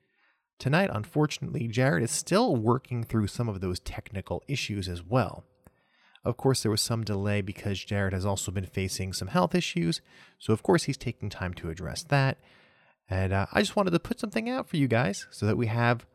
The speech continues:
something to keep the ball rolling in the meantime. So I don't really have a specific topic I wanted to discuss tonight. Instead, I'm gonna do more of a general discussion.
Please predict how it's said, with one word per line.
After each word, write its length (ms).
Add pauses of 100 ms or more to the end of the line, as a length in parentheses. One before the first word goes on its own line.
(440)
something 280
to 60
keep 300
the 80
ball 320
rolling 340
in 120
the 60
meantime. 640 (880)
So 340 (300)
I 60
don't 80
really 160
have 180
a 60
specific 500
topic 340
I 80
wanted 240
to 80
discuss 460
tonight. 480 (340)
Instead, 540
I'm 100
gonna 160
do 160
more 220
of 100
a 60
general 480
discussion. 640